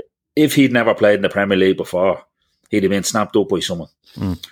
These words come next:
Speaker 1: Because there's a bit of unknown there, like everything. It's a bit of unknown, like, um, he'll score goals, will he score goals? Or I, I think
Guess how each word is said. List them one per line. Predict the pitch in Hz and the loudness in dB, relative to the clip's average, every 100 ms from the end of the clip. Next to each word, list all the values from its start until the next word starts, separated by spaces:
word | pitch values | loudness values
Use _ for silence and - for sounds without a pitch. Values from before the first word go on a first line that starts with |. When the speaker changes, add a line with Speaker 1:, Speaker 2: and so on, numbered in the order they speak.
| _ _ - | _ _ -10
Speaker 1:
Because | 104 101 | -2 0
there's | 98 98 | 0 2
a | |
bit | 98 117 | 2 2
of | |
unknown | 95 95 95 98 92 | 0 -2 0 0 2
there, | 90 | 2
like | 107 139 | 4 2
everything. | 127 117 98 87 | 0 -2 -6 -12
It's | - - | -14 -12
a | 92 | -2
bit | 113 | 0
of | 95 | 2
unknown, | 98 95 98 98 95 | 0 2 0 0 0
like, | 92 87 - - - - - - | 0 -2 -4 -18 -16 -16 -12 -8
um, | 87 80 80 82 _ _ - - | -4 -4 -6 -10 _ _ -20 -4
he'll | 113 107 | 0 0
score | - 101 92 | 2 2 2
goals, | 95 101 101 | 0 0 0
will | 95 104 | 0 -2
he | |
score | 101 104 92 90 | -2 0 0 0
goals? | 95 92 | 0 0
Or | 101 95 92 107 | 0 0 2 0
I, | 101 - | 0 -2
I | 107 | -2
think | 101 110 95 - | -2 -6 -10 -16